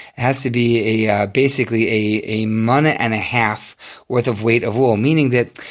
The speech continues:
if you have five sheep, but they don't really have a whole lot of wool, then you're really not gonna have to give anything to the kohen. It has to be very abundant, lots of wool. So if you have good woolly sheep,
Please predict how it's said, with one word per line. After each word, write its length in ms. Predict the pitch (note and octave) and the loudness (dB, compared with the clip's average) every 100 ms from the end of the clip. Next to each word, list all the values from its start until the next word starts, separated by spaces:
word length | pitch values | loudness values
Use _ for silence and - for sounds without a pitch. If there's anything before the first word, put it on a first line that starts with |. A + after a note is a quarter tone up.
| - | -20
if 80 | - | -6
you 80 | A#2+ | 0
have 240 | C3 F3+ | 2 2
five 220 | - A#2 G#2 | 2 0 0
sheep, 260 | A2+ G#2 | -2 -2
but 120 | A2 | -6
they 100 | A#2+ | -4
don't 180 | A#2+ A2 | -4 -2
really 160 | A#2 A#2+ | -4 -2
have 160 | A#2+ | 0
a 100 | A2+ | 0
whole 180 | G#2+ C3+ | -2 -4
lot 180 | C#3 - | -4 -6
of 80 | A2 | -4
wool, 360 | D3+ F3 - - - - - | -2 -4 -6 -14 -20 -20 -6
then 260 | A#2+ B2+ B2+ | 0 0 2
you're 120 | B2+ | 2
really 180 | C3+ C3 | 2 2
not 160 | A#2+ | 0
gonna 140 | B2 A2 | -2 -4
have 100 | A2 | -4
to 40 | |
give 140 | A2 | -4
anything 300 | G2+ G2+ G2+ | -2 -4 -4
to 80 | F#2 | -8
the 80 | G#2 | -8
kohen. 300 | - G2+ D#2+ | -6 -6 -6
It 40 | |
has 220 | G#2+ C3 - | -4 -4 -4
to 80 | |
be 140 | A#2+ G#2+ | -4 -2
very 260 | A2+ A#2+ | 0 0
abundant, 920 | B2 G#2+ G2 A#2+ C#3 A#2 G#2+ F#2+ - - - - _ | -2 -6 -2 0 2 0 -2 -4 -8 -12 -16 -20 _
lots 540 | A#2 A#2+ C3 D#3 - | -4 2 2 2 0
of 240 | A2+ F#2+ F#2 | 0 -2 -4
wool. 320 | G2 - - - - | -6 -6 -10 -20 -14
So 480 | - - A2 G2+ G2+ G#2 | -4 0 4 4 2 -2
if 160 | G#2+ | -6
you 140 | A2+ G2+ | -4 -2
have 360 | G#2 G2 F#2 - _ | 0 0 -4 -16 _
good 280 | - E3 C3+ | -2 0 0
woolly 480 | G2 G#2+ G#3+ A3+ C#3+ | -2 0 2 2 2
sheep, 420 | - G#2+ G#2 G2+ | 2 0 -2 -4